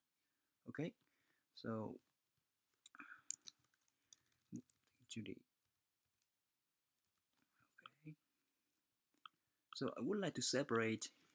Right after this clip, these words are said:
this stuff. Just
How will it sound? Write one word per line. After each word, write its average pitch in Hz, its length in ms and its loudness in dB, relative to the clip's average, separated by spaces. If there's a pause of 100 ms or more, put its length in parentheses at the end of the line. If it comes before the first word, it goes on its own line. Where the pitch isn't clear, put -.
(580)
this 104 160 0
stuff. - 320 0 (4000)
Just - 240 -8